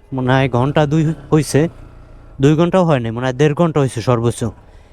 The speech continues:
এর মধ্যে বাইকের অবস্থা, ধুলায় এমন অবস্থা হইছে, ধুলায় পুরো শেষ হয়ে গেছে। বাইক মুছতে আবার লাগছে দশ মিনিট।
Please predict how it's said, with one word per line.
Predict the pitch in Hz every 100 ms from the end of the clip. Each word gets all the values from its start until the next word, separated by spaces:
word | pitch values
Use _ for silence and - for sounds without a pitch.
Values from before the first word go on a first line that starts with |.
| - -
এর | 143 135
মধ্যে | 156 175 170
বাইকের | 139 139 139 165
অবস্থা, | 165 165 - - 123
ধুলায় | 104 131 147 135 139
এমন | 143 165
অবস্থা | 170 175 -
হইছে, | 151 170 - 131 160 - - - - - - - - - - - - - - - - - - - - - -
ধুলায় | 120 127 147
পুরো | 175 165
শেষ | - - 180 -
হয়ে | 147 120
গেছে। | 101 - - - - 139
বাইক | 131 156 175
মুছতে | 180 - 175
আবার | 156
লাগছে | 156 151 135
দশ | 143 143 -
মিনিট। | 147 107 - -